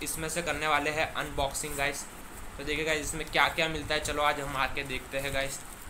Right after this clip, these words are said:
देखिए guys, सबसे पहले आपको मिलेगा यहाँ पे, ये मिलेगा आपको guys। देखिए, सबसे पहले हमें जो आवाज़ है sound के लिए, sound clear है उस चीज़ के लिए।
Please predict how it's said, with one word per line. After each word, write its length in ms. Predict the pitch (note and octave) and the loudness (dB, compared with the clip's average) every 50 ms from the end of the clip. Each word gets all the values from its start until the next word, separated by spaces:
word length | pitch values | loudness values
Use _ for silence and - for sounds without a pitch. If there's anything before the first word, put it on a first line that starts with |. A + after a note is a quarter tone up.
| - - - - - - | -12 -12 -10 -10 -8 -2
देखिए 260 | E3 F3+ F#3 G3 G3+ | 2 4 4 6 6
guys, 240 | F#3 F#3 F3+ F3+ - | 8 8 8 8 6
सबसे 260 | E3 - - - F#3+ | 2 2 2 0 2
पहले 180 | F3 F3+ F3 F3+ | 2 4 6 6
आपको 240 | E3 E3+ - F3+ F3 | 6 6 4 0 0
मिलेगा 320 | E3+ D#3+ D#3+ D#3+ D#3+ E3 | 0 2 2 2 4 4
यहाँ 260 | E3 D#3 D3+ D3 D3 - | 4 2 2 -2 -2 -2
पे, 120 | D3+ D#3 - - - - - - - - - - - - - - - - - - - - - - - - - - - - - - - - - - - - - - - - - - - - - - - - - - - - - | -4 -4 -4 -6 -10 -10 -10 -12 -12 -12 -12 -12 -12 -12 -12 -10 -8 -8 -8 -8 -10 -10 -10 -10 -10 -10 -10 -10 -8 -8 -6 -6 -4 -4 -4 -4 -4 -4 -6 -6 -8 -8 -8 -8 -6 -6 -6 -4 -4 -4 -2 0 0 2 2
ये 140 | D#3 E3 E3+ | 2 2 4
मिलेगा 340 | F3 E3 E3 E3+ E3+ E3 D#3 | 4 4 4 6 8 8 8
आपको 200 | D#3 - E3 E3 | 6 6 2 2
guys। 280 | D3+ D#3+ D#3+ D#3+ D#3+ | 4 4 4 4 4
देखिए, 200 | - D#3+ D#3 E3 D#3+ | 2 2 4 6 4
सबसे 260 | E3 D#3 - - D#3+ | 4 4 4 0 0
पहले 200 | D#3 D3+ D3+ D#3+ | 0 2 2 4
हमें 240 | D3+ D3 D3 D3+ D3 - - - - - - - - D3 | 2 2 0 -2 -4 -6 -8 -10 -10 -10 -8 -8 -4 0
जो 180 | C3 D#3+ D#3+ | 4 4 4
आवाज़ 500 | D3 - D3 D#3 D3+ D#3 E3 E3+ E3 E3+ | 6 6 6 8 10 10 10 10 8 6
है 60 | E3+ D#3+ | 8 8
sound 340 | - - D3 C3+ D#3 D#3+ D#3+ | 10 8 8 6 2 2 4
के 120 | - E3 | 4 6
लिए, 120 | D#3 D#3+ D#3+ | 6 8 6
sound 320 | - D3+ C#3+ D3+ D#3+ D#3+ D#3 | 6 6 6 2 0 -2 -2
clear 300 | D#3 C#3+ D3 D3+ D3+ D3+ | -2 0 2 4 8 8
है 380 | D3+ D3+ C#3+ - - - - - - - - - - | 10 8 8 6 0 -10 -12 -12 -14 -12 -8 -2 4
उस 160 | D#3+ D#3 - | 4 6 6
चीज़ 260 | - - D3+ D3+ - - | 6 4 4 4 4 4
के 140 | - D#3 | 4 2
लिए। 240 | D3+ D3 D3 D3+ D3 | 2 2 2 0 0